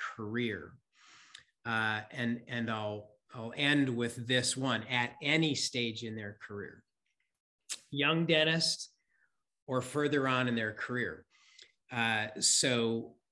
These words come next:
this has now been, uh, probably eighteen or so years ago. Uh,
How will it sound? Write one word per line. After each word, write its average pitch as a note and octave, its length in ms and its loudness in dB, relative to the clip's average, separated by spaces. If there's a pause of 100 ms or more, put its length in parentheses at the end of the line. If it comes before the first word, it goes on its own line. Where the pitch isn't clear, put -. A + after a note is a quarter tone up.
(100)
this D#3+ 300 2
has C3+ 180 0
now C3 260 2
been, A#2 720 0 (300)
uh, A2 320 -10 (720)
probably B2 240 -4
eighteen B2+ 400 -2
or A2+ 80 0
so A#2 240 -2
years A#2 460 0
ago. G2+ 460 -6 (720)
Uh, A2+ 320 -4